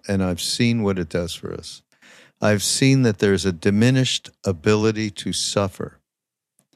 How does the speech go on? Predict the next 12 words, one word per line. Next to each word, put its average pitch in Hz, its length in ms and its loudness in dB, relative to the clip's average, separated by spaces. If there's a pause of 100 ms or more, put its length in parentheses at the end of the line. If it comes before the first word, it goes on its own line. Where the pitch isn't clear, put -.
(880)
There 104 200 6
is 95 200 2
little 127 420 2
instinct 117 760 0
or 110 100 -6
capacity 104 880 -6
for - 160 -10
grieving. 92 680 -4 (1000)
There's 107 280 4
a 98 100 4
headlong 123 720 2
flight - 680 0